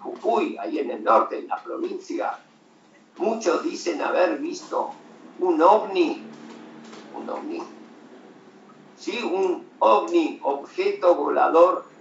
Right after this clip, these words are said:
no identificado. Muchos dan testimonio de que lo vieron.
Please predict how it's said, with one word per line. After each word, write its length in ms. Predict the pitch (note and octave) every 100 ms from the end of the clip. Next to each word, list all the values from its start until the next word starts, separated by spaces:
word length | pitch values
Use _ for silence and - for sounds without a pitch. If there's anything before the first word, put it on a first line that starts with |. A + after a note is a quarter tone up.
| C#3
no 220 | D3+ F#3
identificado. 960 | F3+ D#3 C3+ C3 - D#3 E3 - - - - - - - - - - - - - - - -
Muchos 360 | E3 E3 - G3
dan 200 | G#3+ G#3
testimonio 540 | F3+ - F3 G#3+ F#3+
de 120 | C#3
que 100 | -
lo 120 | A2+ -
vieron. 320 | D4 -